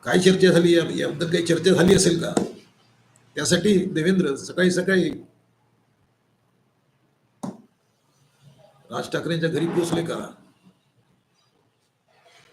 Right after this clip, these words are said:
म्हणजे चर्चा रंगल्या आहेत,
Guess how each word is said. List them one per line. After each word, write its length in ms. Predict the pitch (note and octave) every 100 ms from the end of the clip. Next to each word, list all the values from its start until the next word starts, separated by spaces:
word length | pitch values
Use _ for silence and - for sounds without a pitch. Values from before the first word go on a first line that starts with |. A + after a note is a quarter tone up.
| _ _ _ _ _ _
म्हणजे 400 | E3 - - - _ _ _ _ _ _ _ _ _ _ _ _ _ _ _ _ _ _ _ _ _ _ _ _ _ _ D#3
चर्चा 340 | D#3 F#3 F#3+ C3+ - - - - - - -
रंगल्या 500 | A#2 C#3 G3 G#3 E3
आहेत, 180 | -